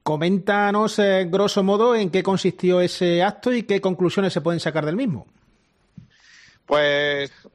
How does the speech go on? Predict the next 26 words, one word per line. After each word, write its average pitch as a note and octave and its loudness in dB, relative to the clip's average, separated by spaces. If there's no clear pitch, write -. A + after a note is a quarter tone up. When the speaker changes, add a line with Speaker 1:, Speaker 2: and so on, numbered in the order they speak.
Speaker 2:
este, D#3 -2
esta F3 -12
red E3 -10
comarcal C3+ -8
de A#2+ -10
atención B2 -14
al C3 -10
cazador B2+ -4
la A2+ -4
ponemos A#2+ -10
en A#2+ -10
marcha B2+ -2
desde A2 -6
la A2+ -4
Federación A2 -8
Extremeña A#2 -8
de G#2+ -6
Caza B2+ -2
y A#2+ -6
las A2 -4
Diputaciones G#2+ -6
de F#2+ -8
Cáceres A2+ -8
y A2+ -8
de A2 -4
Badajoz G#2 -4